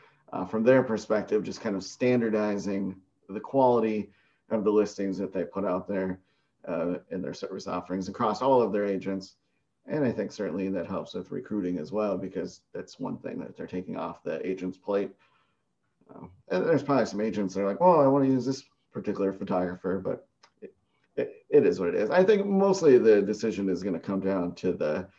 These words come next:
to the agent. And if a broker is bringing you in, it's either 'cause they think it's really cool, or they're just, like, trying to come up with more topics <laughs> if they're doing weekly meetings.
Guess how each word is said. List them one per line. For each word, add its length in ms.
to 100
the 140
agent. 480
And 120
if 100
a 60
broker 320
is 140
bringing 300
you 160
in, 280
it's 160
either 200
'cause 200
they 80
think 160
it's 100
really 140
cool, 460
or 320
they're 160
just, 260
like, 280
trying 260
to 60
come 180
up 140
with 120
more 200
topics 640
<laughs> 220
if 420
they're 140
doing 240
weekly 300
meetings. 500